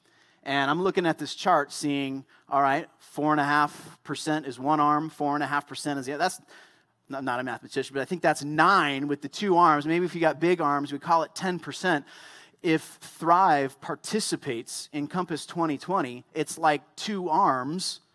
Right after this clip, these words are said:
participating in the operation of a body. Or if Thrive just kinda is absent from this whole Compass twenty twenty thing and we sit on the sidelines for the next twenty months,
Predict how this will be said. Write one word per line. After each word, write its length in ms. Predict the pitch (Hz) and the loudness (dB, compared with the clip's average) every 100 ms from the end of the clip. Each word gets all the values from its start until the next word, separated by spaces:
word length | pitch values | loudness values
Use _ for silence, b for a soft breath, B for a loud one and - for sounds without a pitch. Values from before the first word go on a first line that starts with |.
| b b b | b b b
participating 840 | - 147 - 196 165 151 131 139 139 | -2 -2 0 0 0 -2 0 0 -2
in 100 | 135 | -4
the 120 | 127 | 2
operation 720 | 135 139 139 127 123 139 139 | 2 2 -2 -4 -4 -8 -6
of 180 | 127 123 | -6 -6
a 60 | |
body. 380 | 127 156 160 104 _ b b b b b b - | 2 2 2 -6 _ b b b b b b -2
Or 480 | 160 185 135 185 - _ _ | 2 2 2 -2 -10 _ _
if 160 | - 135 | -8 -8
Thrive 440 | - 147 147 165 | -6 2 4 4
just 220 | 151 156 - | 0 -8 -4
kinda 280 | 170 147 139 | -2 -2 -4
is 180 | 135 - | -8 -6
absent 680 | 151 180 175 - 135 147 - _ _ | 0 0 0 -4 -4 -6 -16 _ _
from 340 | _ - 165 160 | _ -2 0 0
this 160 | 143 | -2
whole 180 | - 175 | 0 -2
Compass 340 | 156 160 147 - | 0 -4 -4 -10
twenty 280 | 165 151 | -6 -6
twenty 260 | 139 170 160 | -4 -4 -4
thing 260 | 151 147 135 | -4 -6 -6
and 120 | 127 | -8
we 60 | |
sit 200 | 127 165 | -4 -2
on 80 | 156 | -2
the 80 | 143 | -2
sidelines 600 | - 160 165 156 135 127 | 4 4 6 4 2 -2
for 100 | - | -8
the 100 | 131 | -6
next 220 | 131 127 | -6 -8
twenty 260 | - 151 131 | -6 -4 -4
months, 460 | 117 120 135 - | -6 -8 -10 -14